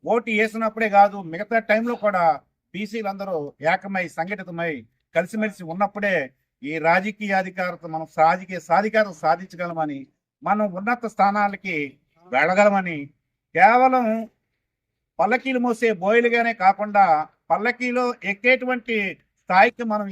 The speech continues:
ఎదగాలనేటువంటి ఆశా దృక్పథంతో మేము ఈ రకమైనటువంటి కార్యక్రమాలని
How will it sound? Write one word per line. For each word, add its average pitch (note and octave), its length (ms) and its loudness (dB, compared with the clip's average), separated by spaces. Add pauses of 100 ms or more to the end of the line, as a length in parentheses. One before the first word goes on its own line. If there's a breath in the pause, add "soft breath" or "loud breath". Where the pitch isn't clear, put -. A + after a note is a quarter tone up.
ఎదగాలనేటువంటి G3 840 0 (640)
ఆశా G3+ 180 4 (100)
దృక్పథంతో F#3+ 540 -4 (500)
మేము E3 240 -8
ఈ - 100 -4
రకమైనటువంటి E3+ 640 -8 (120)
కార్యక్రమాలని E3 760 -6